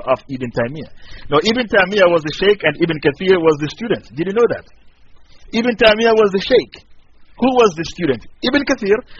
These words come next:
Now, bring me Al-Bidayah wa Nihaya of Ibn Kathir, volume thirteen, page one one nine.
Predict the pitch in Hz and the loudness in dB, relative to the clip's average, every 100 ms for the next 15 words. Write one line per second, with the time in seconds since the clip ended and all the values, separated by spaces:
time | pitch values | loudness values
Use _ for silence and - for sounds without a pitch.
0 | - - 220 185 277 254 254 208 214 202 | -14 2 2 4 2 4 2 4 4 4
1 | 240 233 214 185 190 190 202 165 139 165 | 6 6 6 4 0 0 2 4 4 0
2 | 196 - - - - - - - - - | -6 -14 -16 -16 -18 -18 -18 -18 -18 -18
3 | - - - - - - 170 170 - 190 | -18 -20 -18 -18 -16 0 2 2 -2 -2
4 | 175 170 160 - - - - - 175 208 | 0 -2 -6 -16 -20 -20 -20 -4 -2 0
5 | 226 233 - - - 127 220 226 208 - | 2 2 2 -6 -14 0 4 4 2 4
6 | 254 233 254 254 254 240 - - - - | 6 6 2 -2 -2 -8 -12 -12 -14 -18
7 | - 226 233 233 165 151 214 220 202 208 | 0 4 6 4 -2 0 2 4 4 2
8 | 202 202 120 | 2 0 0